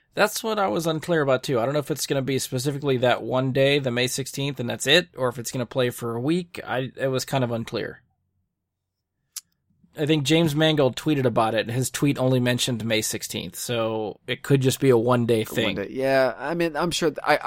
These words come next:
Speaker 2: I, I could think of two or three theaters then in the area that would probably carry it as, like, a special event thing, and it probably won't go in, like, massive rooms, and, you know, the hardcore
Speaker 1: Yeah.
Speaker 2: fans will come out to see it. I, I, I'm sure it actually is gonna be pretty cool.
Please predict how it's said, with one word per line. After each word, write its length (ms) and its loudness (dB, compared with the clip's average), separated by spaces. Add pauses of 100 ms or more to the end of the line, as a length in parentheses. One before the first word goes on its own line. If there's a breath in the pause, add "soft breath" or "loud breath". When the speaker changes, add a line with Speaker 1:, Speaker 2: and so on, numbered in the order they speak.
(180)
Speaker 2:
I, 80 4
I 60 6
could 140 0
think 140 0
of 80 -2
two 160 -2
or 60 -2
three 300 -2
theaters 340 -2
then 140 0
in 80 -2
the 160 -6
area 280 2
that 80 -2
would 120 -12
probably 220 2
carry 380 0
it 100 2
as, 200 -4
like, 180 -2
a 60 -6
special 460 -2
event 280 -4
thing, 260 -2
and 140 -4 (280 loud breath)
it 140 2
probably 280 8
won't 240 0
go 400 4
in, 160 -2
like, 180 -4
massive 520 -2
rooms, 800 2
and, 600 -2
you 60 -6
know, 120 -2
the 120 -2
hardcore 420 6
Speaker 1:
Yeah. 120 0
Speaker 2:
fans 300 0
will 80 -6
come 200 -6
out 240 -6
to 100 -10
see 180 -2
it. 120 -2 (320 loud breath)
I, 60 -6 (380)
I, 100 4
I'm 100 0
sure 260 4
it 80 2
actually 300 2
is 80 -2
gonna 160 -4
be 100 -2
pretty 520 -4
cool. 640 -2